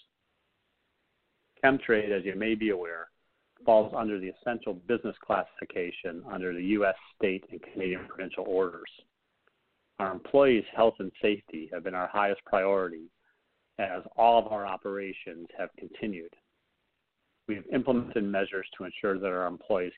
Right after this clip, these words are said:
can continue to, can continue their work safely and that we can continue to supply our customers. I would like to start this call by thanking each member of our workforce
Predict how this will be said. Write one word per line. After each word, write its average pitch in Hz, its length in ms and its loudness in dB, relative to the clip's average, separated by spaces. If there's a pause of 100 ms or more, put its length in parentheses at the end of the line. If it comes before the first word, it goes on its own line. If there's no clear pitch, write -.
can 98 140 -6
continue 107 420 -4 (120)
to, 104 200 0 (140)
can 104 140 -6 (100)
continue 113 640 0
their 104 140 4
work 98 220 2 (120)
safely 110 460 0 (720)
and 104 80 0
that 98 140 0
we 131 140 6
can 113 200 0
continue 95 520 -6
to - 80 -10
supply 98 340 0
our 92 140 -2
customers. - 600 0 (1400)
I - 80 -4
would 101 140 -4
like 127 200 4
to 107 180 -2
start - 320 2
this 107 120 2 (120)
call 98 160 0
by 92 160 -6 (120)
thanking 101 420 -8 (140)
each 139 180 0 (100)
member 101 280 0
of 90 80 -4
our 92 120 2
workforce 92 640 -6